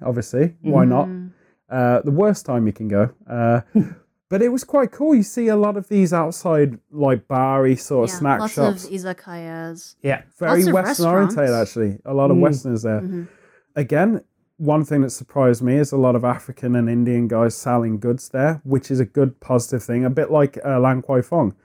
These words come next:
Speaker 1: So
Speaker 2: Mm.
Speaker 1: they're actually pulling, pushing you to all the shops and stuff like this. For Tokyo, an unusual place,
Speaker 3: Mm.
Speaker 1: if I'm honest. Um, but really positive. Definitely some great tourist stuff. In fact,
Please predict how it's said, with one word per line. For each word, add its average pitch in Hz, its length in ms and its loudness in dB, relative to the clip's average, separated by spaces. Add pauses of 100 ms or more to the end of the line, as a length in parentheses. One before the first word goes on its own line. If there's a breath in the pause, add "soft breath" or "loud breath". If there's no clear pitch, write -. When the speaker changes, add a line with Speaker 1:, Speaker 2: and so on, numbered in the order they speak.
(340 soft breath)
Speaker 1:
So 165 140 0
Speaker 2:
Mm. 143 40 6
Speaker 1:
they're 135 160 2
actually 139 260 -2
pulling, 135 480 0
pushing 135 360 -2
you 123 120 2
to 120 420 0
all 131 160 0
the 123 80 2
shops - 300 -4
and 113 80 -8
stuff - 180 -8
like 120 140 0
this. 131 180 0 (360 soft breath)
For - 120 -4
Tokyo, 220 440 -2
an 165 60 2
unusual 165 460 0
place, 156 520 -2 (120)
Speaker 3:
Mm. 190 320 -10
Speaker 1:
if - 120 -14
I'm 135 80 0
honest. 107 420 -4 (540)
Um, 139 220 0
but 151 140 0
really 165 440 0
positive. 143 560 -4 (400)
Definitely 185 600 2
some 139 340 -2
great 143 380 0
tourist 156 380 0
stuff. - 180 -8
In 123 80 0
fact, - 420 0